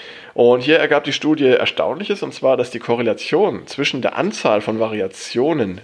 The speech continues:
der Ankertexte interner Links und der Anzahl der Klicks aus der Suche sehr groß war. Und das sowohl bei kleinen, mittleren und großen Websites. Und das könnte ein Grund dafür sein,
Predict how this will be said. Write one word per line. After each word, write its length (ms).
der 160
Ankertexte 840
interner 420
Links 340
und 260
der 120
Anzahl 460
der 160
Klicks 440
aus 180
der 80
Suche 220
sehr 180
groß 340
war. 260
Und 520
das 200
sowohl 480
bei 280
kleinen, 800
mittleren 500
und 300
großen 580
Websites. 580
Und 100
das 160
könnte 260
ein 120
Grund 240
dafür 260
sein, 300